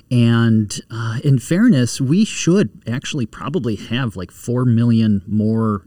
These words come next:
jobs than what we do. So even though we've seen these massive payroll gains, it's because the hole from covid was so deep. The economy is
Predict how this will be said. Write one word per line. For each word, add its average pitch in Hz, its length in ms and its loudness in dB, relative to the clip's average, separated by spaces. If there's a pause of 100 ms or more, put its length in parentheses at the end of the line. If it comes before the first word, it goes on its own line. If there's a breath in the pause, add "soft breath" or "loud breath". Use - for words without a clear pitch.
jobs 101 540 -6
than 101 140 0
what 98 140 -4
we 101 120 -2
do. 117 360 -2 (240 loud breath)
So 143 120 0
even 160 200 6
though 135 100 2
we've 113 200 0
seen 120 200 2
these 101 220 -4
massive 101 840 -2
payroll 117 420 -2
gains, 170 480 2 (520 loud breath)
it's - 220 0
because 135 420 -2
the 110 100 -2
hole 113 540 0
from 107 280 0
covid 131 580 -4 (180)
was 120 200 -2
so 120 400 -2
deep. 120 360 -4 (360 loud breath)
The 123 120 2
economy 135 440 2
is 101 200 -2